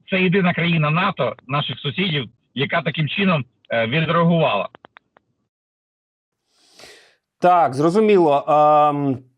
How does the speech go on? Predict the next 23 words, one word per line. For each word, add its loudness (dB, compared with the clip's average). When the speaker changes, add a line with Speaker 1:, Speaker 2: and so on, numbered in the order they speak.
Speaker 2:
хотів 0
би 2
вас 0
ще 0
спитати -2
про 0
нову 2
ракету, 0
якою -2
вдарили 0
по -4
Дніпру. -2
Е, 0
дехто -4
каже, -2
ну, -4
Більд -2
пише, -4
що -4
там -2
не -4
було -2
вибухівки -6